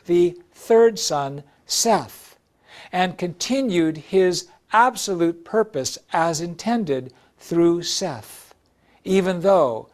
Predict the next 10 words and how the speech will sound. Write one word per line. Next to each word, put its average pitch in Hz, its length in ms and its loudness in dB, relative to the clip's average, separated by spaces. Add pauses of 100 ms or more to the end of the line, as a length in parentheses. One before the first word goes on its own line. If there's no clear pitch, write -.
(260)
there 139 300 2
was 123 380 -2
a 135 160 -6
delay 123 680 0 (320)
in 135 280 -6
the 131 240 -6 (140)
providence. 120 840 -6 (1160)
The 175 100 -4
third 262 400 4
lesson 156 440 -2